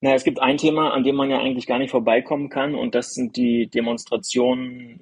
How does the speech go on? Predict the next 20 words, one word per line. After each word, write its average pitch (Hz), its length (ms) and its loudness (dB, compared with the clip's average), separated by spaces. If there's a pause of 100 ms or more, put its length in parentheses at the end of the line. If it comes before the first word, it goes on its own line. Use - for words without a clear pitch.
gegen 127 180 4
Rechtsextremismus, 127 1040 0
die 120 160 -2
durch 113 180 -2
die - 100 -8
Recherchen 113 420 2
von 120 160 -2
Korrektiv, 120 540 2 (160)
äh, 110 80 -2 (160)
aufgebracht - 720 -2
wurden, 123 240 2
dass, - 340 -4 (280)
ja, 113 220 0
mehrere 110 300 2
hunderttausend 117 540 2
Menschen, 135 320 2
mehrere 127 220 4
Millionen 123 340 4
Menschen 120 400 -2 (560)
demonstrieren. 147 880 2